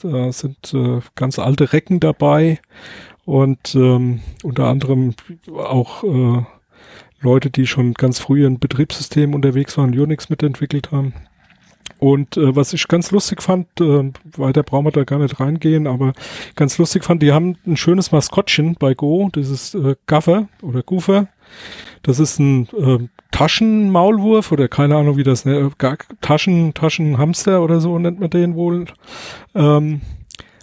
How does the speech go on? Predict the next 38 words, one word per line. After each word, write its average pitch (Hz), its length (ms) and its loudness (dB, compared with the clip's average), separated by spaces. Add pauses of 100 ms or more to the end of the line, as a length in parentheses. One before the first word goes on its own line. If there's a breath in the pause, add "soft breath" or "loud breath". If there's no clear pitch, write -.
(100)
und 139 120 2
wenn 143 120 2
man 151 80 6
sich 147 180 -2
dieses 160 280 0
Maskottchen 165 480 0
anguckt, 156 440 -2
dann 156 160 2 (320)
f-, - 240 -14
fällt - 360 -2
einem 185 220 2
irgendwie 180 380 2
auf, 170 360 2
hm, 185 320 0
so 165 120 -6
ähnlich 190 540 2
hab 180 160 0
ich 165 80 -4
da 180 100 0
schon 165 160 -2
mal 160 120 2
was 147 160 0
gesehen 175 500 0
und 151 240 -2
mir 165 140 2
ist - 100 -4
das, - 340 -2
äh, 143 280 2 (360 loud breath)
nicht - 160 0
aus 170 140 4
dem 165 100 -4
Kopf - 220 -4
gegangen, 185 340 2
hab 156 140 0
da 165 80 4
ein 156 100 0
bisschen 160 260 -2
nachgeguckt - 720 -2